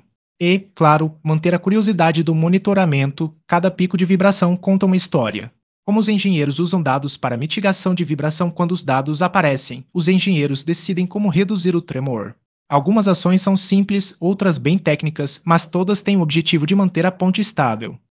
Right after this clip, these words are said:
Uma ideia comum é ajustar o peso que passa pela ponte, diminuindo o impacto das vibrações.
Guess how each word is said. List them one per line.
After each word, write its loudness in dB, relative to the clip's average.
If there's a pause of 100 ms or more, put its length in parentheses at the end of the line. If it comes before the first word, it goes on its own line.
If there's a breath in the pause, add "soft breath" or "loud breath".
(120)
Uma 0
ideia 4
comum 0
é 4
ajustar 2
o 0
peso 2
que -2
passa 0
pela 0
ponte, 0
diminuindo 0
o 2
impacto 0
das 2
vibrações. -2